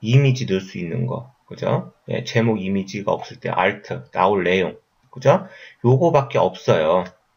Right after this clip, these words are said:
예, 그리고 아무것도 없죠? 예.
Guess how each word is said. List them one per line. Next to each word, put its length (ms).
예, 200
그리고 500
아무것도 440
없죠? 540
예. 340